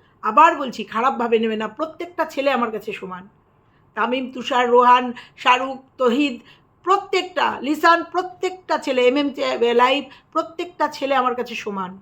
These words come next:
বুঝা-, বোঝাতে পারলাম? অতএব আবেগ দিয়ে নয়, বিবেক দিয়ে কাজ করো,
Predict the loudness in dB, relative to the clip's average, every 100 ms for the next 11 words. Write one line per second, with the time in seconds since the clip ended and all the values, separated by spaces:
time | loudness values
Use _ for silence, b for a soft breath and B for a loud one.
0 | _ _ _ _ _ _ _ _ _ _
1 | _ _ _ _ _ _ _ -14 -6 -4
2 | -2 0 0 0 -2 2 2 2 -2 b
3 | _ -10 0 2 2 0 -14 _ _ _
4 | _ _ _ 0 2 2 -2 0 0 0
5 | -6 -14 _ _ -14 -6 -2 -2 -2 0
6 | 0 -2 -10 -12 -14